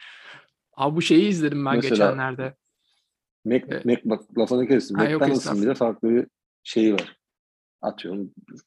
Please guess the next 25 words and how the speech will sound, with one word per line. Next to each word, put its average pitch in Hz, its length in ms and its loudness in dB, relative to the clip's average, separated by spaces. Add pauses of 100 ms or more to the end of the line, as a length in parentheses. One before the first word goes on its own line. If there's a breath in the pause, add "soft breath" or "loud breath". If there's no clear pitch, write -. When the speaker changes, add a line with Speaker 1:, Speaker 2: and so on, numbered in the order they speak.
(100)
Speaker 2:
bir - 180 -18
Çince 117 320 4
bir 117 180 4
ad-, 113 100 -4
adı 117 220 0
var. 95 240 -2
McDonald's 113 480 0
değil 117 220 4
ama 92 160 -8
yani 92 180 -12
adı. 92 180 -12 (580 soft breath)
Kime 127 180 -6
anlatacaksın 113 460 -4
derdim. 95 440 -6 (1200 soft breath)
Ama 151 180 2
mesela 156 320 2
şey, 113 340 0 (600)
hani 110 180 -8
sen 117 180 -2
de 117 40 -2
işte 110 160 -6
Bali'ye 113 240 4
falan 104 280 -2
gitmişsindir 120 480 -8
ya. 95 240 -4